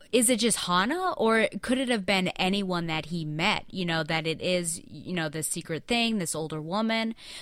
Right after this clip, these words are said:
or is it just something particular about her? I mean, she is mysterious. She doesn't really talk about her past at all. She doesn't ask for any sort of commitment, which I guess several guys would probably be like, "Yeah, you know, that's what we're looking for." Uh, but, you know, he's fifteen. He probably, this guy seems like he was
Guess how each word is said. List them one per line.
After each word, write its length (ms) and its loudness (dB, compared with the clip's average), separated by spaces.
or 240 6
is 200 4
it 80 0
just 200 2
something 440 0
particular 760 -4
about 360 -4
her? 140 0
I 120 2
mean, 140 2
she 180 0
is 160 0
mysterious. 420 0
She 80 -6
doesn't 240 -2
really 180 0
talk 240 0
about 240 -2
her 80 -4
past 400 0
at 120 -4
all. 440 -2
She 140 0
doesn't 180 2
ask 300 4
for 100 -2
any 140 0
sort 200 -4
of 80 -12
commitment, 540 -2
which 160 -8
I 80 -4
guess 180 -4
several 340 -2
guys 300 -4
would 100 -10
probably 220 -6
be 80 -8
like, 200 -6
"Yeah, 460 12
you 160 0
know, 140 4
that's 260 2
what 160 0
we're 180 -2
looking 240 -4
for." 300 -2
Uh, 240 12
but, 240 2
you 100 6
know, 100 8
he's 220 4
fifteen. 440 6
He 100 8
probably, 480 6
this 200 2
guy 300 4
seems 280 -6
like 200 -4
he 100 -6
was 400 -6